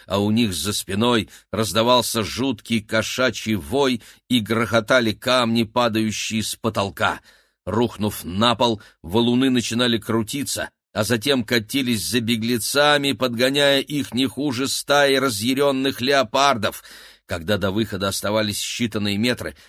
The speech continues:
Рагнеда и Феликс отстали, скрывшись в клубах пыли. До Князевых донёсся лишь злобный крик крыса. Всё равно не уйдёте! — вопил он.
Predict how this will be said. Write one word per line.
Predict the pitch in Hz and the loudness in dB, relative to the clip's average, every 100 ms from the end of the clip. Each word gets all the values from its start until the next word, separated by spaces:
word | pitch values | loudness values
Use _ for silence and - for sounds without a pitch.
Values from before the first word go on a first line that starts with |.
| _ | _
Рагнеда | - 104 85 120 110 | -2 -2 0 0 2
и | 107 | 0
Феликс | 104 - 120 107 - - | 0 -2 0 -2 -4 -6
отстали, | 113 - - 131 120 107 | -6 -6 -2 2 2 0
скрывшись | - - 123 113 117 110 | -4 -4 -2 -2 -4 -4
в | - | -6
клубах | - 107 107 113 104 | -8 -4 0 0 -2
пыли. | - 117 95 73 - _ - | -4 -4 -4 -8 -14 _ -6
До | 95 | -6
Князевых | 90 95 113 98 107 104 - _ _ | -4 0 0 2 0 -2 -6 _ _
донёсся | 80 104 113 117 - 104 | -4 0 2 0 -2 -4
лишь | 101 98 76 | -4 -4 -6
злобный | 95 117 120 101 110 | -2 2 2 2 -2
крик | - 110 107 - | 0 -4 -4 -6
крыса. | - 104 110 - - - _ _ _ _ | -6 -4 -4 -4 -8 -14 _ _ _ _
Всё | - 294 339 | 2 8 10
равно | 349 311 330 339 339 | 10 8 8 10 10
не | 330 | 10
уйдёте! — | 320 320 320 277 320 330 320 277 269 269 165 - _ - | 6 6 4 4 10 10 10 8 6 6 6 0 _ 2
вопил | 107 110 110 | 2 4 2
он. | 110 98 | 4 2